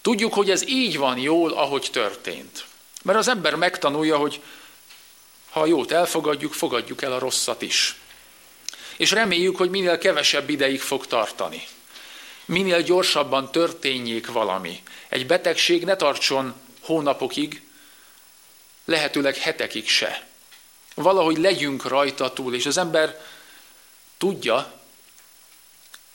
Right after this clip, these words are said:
és mégis bizonytalanná válik. Hogy fog elmúlni? Biztos, hogy meggyógyulok? Biztos, hogy elfelejtem azt a rosszat, ami történik? Biztos, hogy minden a helyére fog kerülni?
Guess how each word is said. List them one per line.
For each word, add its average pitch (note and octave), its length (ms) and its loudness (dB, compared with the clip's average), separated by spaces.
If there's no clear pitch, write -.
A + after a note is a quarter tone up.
és - 140 -2
mégis D#3+ 320 -2
bizonytalanná A2 800 -4
válik. G2+ 260 -8
Hogy - 200 -4
fog C3 180 -4
elmúlni? F2+ 540 -8
Biztos, F3 320 0
hogy F3 100 0
meggyógyulok? C#3 800 -8
Biztos, D#3+ 300 2
hogy D3+ 140 0
elfelejtem C#3+ 680 2
azt C3+ 180 -2
a C#3 40 2
rosszat, C3 340 0
ami B2+ 160 -4
történik? A#2 580 -6
Biztos, E3+ 380 0
hogy D#3+ 120 2
minden D#3 320 0
a C#3+ 40 0
helyére C3+ 400 0
fog C3 220 -6
kerülni? A2 540 -4